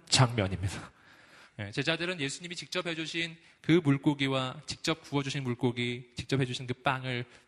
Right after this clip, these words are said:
맛보았습니다. 오늘 성경을 읽어보시면요. 어, 제자들 가운데 아무도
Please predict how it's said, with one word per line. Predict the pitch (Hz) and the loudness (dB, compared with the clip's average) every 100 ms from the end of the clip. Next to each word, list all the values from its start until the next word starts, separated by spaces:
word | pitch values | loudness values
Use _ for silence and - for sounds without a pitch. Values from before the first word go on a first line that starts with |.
| _ | _
맛보았습니다. | - - - 113 98 - 101 98 101 - _ _ _ _ - - - - - - | -8 -2 4 4 4 -2 -6 -8 -8 -12 _ _ _ _ -20 -20 -20 -20 -16 -4
오늘 | 143 | -2
성경을 | 190 226 240 | 2 4 4
읽어보시면요. | 220 220 165 165 156 143 139 165 _ _ _ _ - - - - - | 4 2 0 0 -4 -4 -10 -14 _ _ _ _ -20 -20 -20 -20 -12
어, | 117 | -6
제자들 | 160 151 185 | 2 4 4
가운데 | 214 208 208 | 2 2 2
아무도 | 143 127 165 214 190 131 95 95 | -2 -2 -4 -2 0 2 0 -6